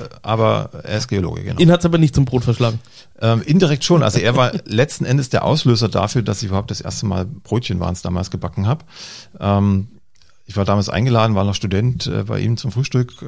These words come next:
Speaker 1: äh, und er hat da Brötchen gebacken. Also so genauso improvisiert, wie ich jetzt gerade vom Kochen gesprochen hab, hat, hat er das mit den Brötchen gemacht. Und ich fand sie damals gut, es war ja warm, ne, und frisch aus dem Ofen.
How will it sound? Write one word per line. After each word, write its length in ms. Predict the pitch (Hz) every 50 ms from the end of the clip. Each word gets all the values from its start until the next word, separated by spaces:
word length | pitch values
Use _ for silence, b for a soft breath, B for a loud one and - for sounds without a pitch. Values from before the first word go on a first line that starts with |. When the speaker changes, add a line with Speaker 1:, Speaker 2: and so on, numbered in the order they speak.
| - - -
Speaker 1:
äh, 320 | - - - 85 82 - -
und 540 | 85 98 101 98 95 98 98 - - - -
er 120 | 87 92
hat 120 | 95 - -
da 80 | 98
Brötchen 320 | 90 - 85 90 - - -
gebacken. 300 | 90 80 87 - - -
Also 240 | - - 95 82 - -
so 160 | - - -
genauso 320 | - 95 95 95 107 120 113
improvisiert, 640 | 110 - - 120 113 - 120 104 104 98 113 101 107
wie 60 | 90
ich 100 | 95 101
jetzt 140 | 101 - -
gerade 120 | 101 104
vom 160 | - 104 98
Kochen 220 | - 117 113 127 113
gesprochen 340 | 95 - - 95 92 101
hab, 140 | 101 107 104
hat, 200 | 110 - - -
hat 140 | 101 92 104
er 60 | 98
das 180 | 90 92 90 - - - -
mit 120 | - 92 90
den 100 | 90 82
Brötchen 300 | 90 95 98 - - 95
gemacht. 260 | 90 92 107 110 B B B B B B B B
Und 340 | - - 104 98 98 95 92
ich 80 | 90 -
fand 160 | 101 104 -
sie 80 | 123
damals 320 | 107 107 101 98 92 95 -
gut, 220 | - 208 220 -
es 80 | - -
war 100 | 101 98
ja 160 | 92 92 90
warm, 420 | - 95 92 101 98 104 117 123 110
ne, 80 | 104 123
und 100 | 110 -
frisch 200 | - 110 117 -
aus 120 | - 101
dem 80 | 98 92
Ofen. 340 | 95 113 117 - 151 151